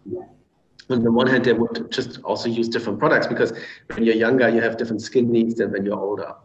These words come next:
It's as simple as that, no? As older as you get, the drier your skin gets, and you obviously have skin issues. Um, so that's the one bit. I think the second bit, though, which is important, and there we're doing lots of work, is to have,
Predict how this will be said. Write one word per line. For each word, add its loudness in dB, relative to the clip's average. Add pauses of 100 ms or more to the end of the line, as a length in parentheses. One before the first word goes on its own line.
It's -4
as -2
simple -8
as -6
that, -2
no? -4 (400)
As -8
older 0
as 0
you -2
get, 0 (200)
the 0
drier 2
your 2
skin -2
gets, -6
and -2
you -2
obviously -10
have -8
skin -10
issues. -12 (500)
Um, -2
so -2
that's 2
the 0
one -2
bit. -4 (180)
I 0
think 4
the 6
second 2
bit, 4
though, 0 (160)
which 0
is 0
important, 2
and 0
there 2
we're 4
doing 0
lots -2
of -2
work, -4 (500)
is 0
to 4
have, 2